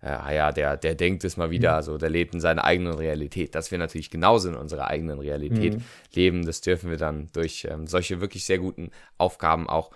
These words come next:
Speaker 1: überprüfen.
Speaker 2: Ja, der macht sich ja
Speaker 1: Um
Speaker 2: die Welt, wie sie ihm gefällt,
Speaker 1: Ja.
Speaker 2: à la Pippi Langstrumpf. Das ist ja auch, äh, eine Sache, wo man
Speaker 1: Ja.
Speaker 2: auch immer wieder sagt, „Ja, das macht allerdings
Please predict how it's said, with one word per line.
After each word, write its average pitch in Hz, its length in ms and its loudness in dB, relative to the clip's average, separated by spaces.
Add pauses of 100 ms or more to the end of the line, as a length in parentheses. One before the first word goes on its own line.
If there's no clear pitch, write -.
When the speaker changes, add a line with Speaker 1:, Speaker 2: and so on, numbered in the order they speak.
(560)
Speaker 1:
überprüfen. 101 580 0
Speaker 2:
Ja, - 20 -20 (360)
der 117 100 0
macht 123 200 -4
sich 110 180 6
ja 120 60 10
Speaker 1:
Um 117 40 8
Speaker 2:
die 117 160 0
Welt, 120 240 6
wie 123 120 4
sie 117 120 2
ihm 113 160 -10
gefällt, 120 460 4
Speaker 1:
Ja. 120 60 0
Speaker 2:
à - 20 4
la 113 100 8
Pippi 120 260 -4
Langstrumpf. 117 480 0
Das 120 140 2
ist - 60 0
ja 123 80 4
auch, - 280 2
äh, 123 40 0
eine 110 380 6
Sache, 123 400 6 (340)
wo 120 80 6
man 120 160 10
Speaker 1:
Ja. 117 60 8
Speaker 2:
auch 123 120 8
immer 120 200 6
wieder 120 160 8
sagt, 120 220 6
„Ja, 135 440 4
das - 280 -6
macht 117 580 0
allerdings 113 760 4